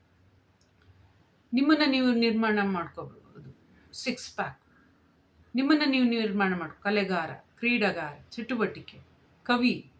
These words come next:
ಯತ್ರಿ, ರಾಜಕೀಯ, ಸಾಮಾಜಿಕ, ಸಂಗೀತ, ಕಲೆ. ನಿಮ್ಮನ್ನ ನೀವು ಸೃಷ್ಟಿಕರ್ತ, ಸೃಷ್ಟಿ ಮಾಡ್ಕೋಬಹುದು. ಪಾಲನೆ, ಅದರಲ್ಲಿ ಪಾಲನೆ ಮಾಡ್ಕೊಳ್ಳೋದು ಆ ವಿಭಾಗಗಳಲ್ಲಿ.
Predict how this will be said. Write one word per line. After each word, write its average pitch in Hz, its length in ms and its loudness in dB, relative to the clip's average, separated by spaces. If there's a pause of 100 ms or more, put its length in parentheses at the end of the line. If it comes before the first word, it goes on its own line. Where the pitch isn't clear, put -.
ಯತ್ರಿ, - 380 -12 (1300)
ರಾಜಕೀಯ, 202 680 4 (200)
ಸಾಮಾಜಿಕ, 226 640 0 (1300)
ಸಂಗೀತ, 254 640 2 (160)
ಕಲೆ. 233 460 2
ನಿಮ್ಮನ್ನ 285 300 2
ನೀವು 277 140 2
ಸೃಷ್ಟಿಕರ್ತ, - 580 -6
ಸೃಷ್ಟಿ 254 300 -8
ಮಾಡ್ಕೋಬಹುದು. 180 420 -6 (680)
ಪಾಲನೆ, 247 360 8
ಅದರಲ್ಲಿ 226 280 0
ಪಾಲನೆ 285 400 2
ಮಾಡ್ಕೊಳ್ಳೋದು 156 520 -8
ಆ 156 80 -10
ವಿಭಾಗಗಳಲ್ಲಿ. 156 680 -12